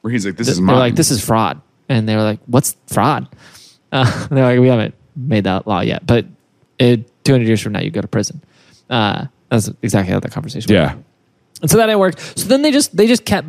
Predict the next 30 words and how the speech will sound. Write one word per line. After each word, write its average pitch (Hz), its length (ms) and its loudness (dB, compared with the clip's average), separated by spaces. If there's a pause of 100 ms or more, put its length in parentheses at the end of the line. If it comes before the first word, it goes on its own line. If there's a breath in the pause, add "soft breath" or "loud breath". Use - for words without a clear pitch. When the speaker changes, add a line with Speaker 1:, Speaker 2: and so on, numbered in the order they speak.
Speaker 2:
bringing 175 380 0
different 143 280 -2
lawsuits 127 460 -2
of 107 140 -2
like, 110 240 -4
"Hey, 131 160 -4
your 127 160 -4
patent 123 260 -4
can't 123 140 -8
work 117 100 -6
'cause 123 140 -2
of 131 40 0
this," 151 220 0
or 117 100 -4
whatever. 127 240 4
Speaker 1:
"Hey, 147 140 4
you 127 100 4
can't 143 240 0
be 131 80 4
this 127 160 2
ugly 127 280 4
in 107 100 2
public. 110 420 0
That's 117 240 0
the 98 60 -4
rules." 110 460 4
Speaker 2:
<laughs> - 240 2
That's 151 320 2
the 214 200 2
rules. 247 600 4